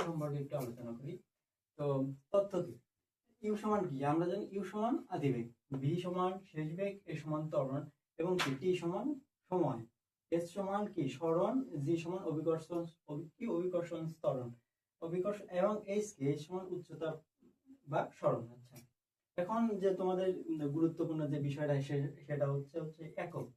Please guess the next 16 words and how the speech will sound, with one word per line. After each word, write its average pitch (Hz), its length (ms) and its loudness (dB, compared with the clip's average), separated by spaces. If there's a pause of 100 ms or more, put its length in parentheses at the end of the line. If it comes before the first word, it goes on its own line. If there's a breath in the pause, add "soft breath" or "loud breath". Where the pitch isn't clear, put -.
(260)
আমাদের 156 300 0
কি? 135 220 0
এককও 170 380 0
চিনতে 131 300 2
হবে। 127 200 0 (380)
আমাদের 147 240 0 (100)
তত্ত্বের 175 380 -2
পাশাপাশি 202 480 -4
কি? 151 160 -2
এককও 165 360 0
চিনতে 135 320 -2
হবে। 131 220 -12 (340)
একক 175 300 0
কি? 269 220 -4 (320)
এখানে 170 280 0
দেখো 160 380 -2